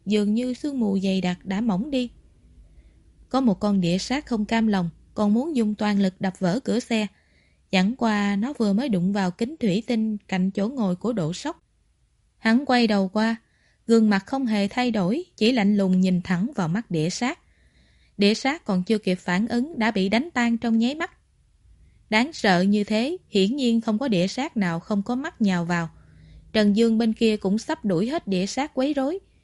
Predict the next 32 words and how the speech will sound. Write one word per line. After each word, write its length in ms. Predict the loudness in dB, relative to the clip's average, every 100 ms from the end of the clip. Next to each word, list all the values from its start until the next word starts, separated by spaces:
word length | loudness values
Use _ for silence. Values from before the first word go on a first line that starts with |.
| _ _ _
Nhưng 240 | 2 4 4
dù 180 | 2 0
sao 340 | -2 -2 0
đường 220 | 0 2
Văn 240 | 0 -2 0
Sương 340 | 0 0 0
cũng 200 | -2 -4 -2
từng 200 | 0 0
là 120 | 0
bãi 220 | -2 -4
tha 200 | -4 -4
ma. 240 | -2 -2 -4 _ _ -20 _
Hai 200 | -4 0
bên 220 | 0 0
đường 280 | 0 0 0
có 120 | -2
rất 220 | -6 -2 0
nhiều 180 | 2
cô 220 | 0 -2 -2
hồn 340 | -2 -2 0
dã 180 | -2 -4
quỷ. 280 | -2 -2 -4 -10 _ _ _ _ _ 0
Trần 240 | 2 4
Dương 300 | 2 2 0
dán 200 | -2 -4
hai 160 | -2 -2
lá 120 | -2 0
bùa 220 | 0 2
lên 180 | 0 -2
xe 200 | -4 -2
buýt, 220 | -2 -2 -10 -20 -20 -6
lập 200 | -2 -2